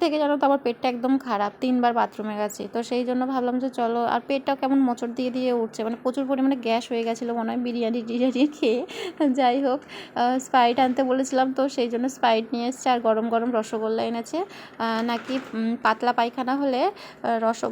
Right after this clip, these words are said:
গরম গরম রসগোল্লা খেলে নাকি পায়খানাটা ধরে যায়,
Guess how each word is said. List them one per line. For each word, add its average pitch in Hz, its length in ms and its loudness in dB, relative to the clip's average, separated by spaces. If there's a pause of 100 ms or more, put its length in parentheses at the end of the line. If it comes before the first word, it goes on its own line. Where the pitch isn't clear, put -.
গরম 233 220 4
গরম 247 280 0
রসগোল্লা 240 400 -2
খেলে 254 200 -2
নাকি 254 240 -2 (140)
পায়খানাটা 247 400 0
ধরে 269 360 2
যায়, 196 140 -6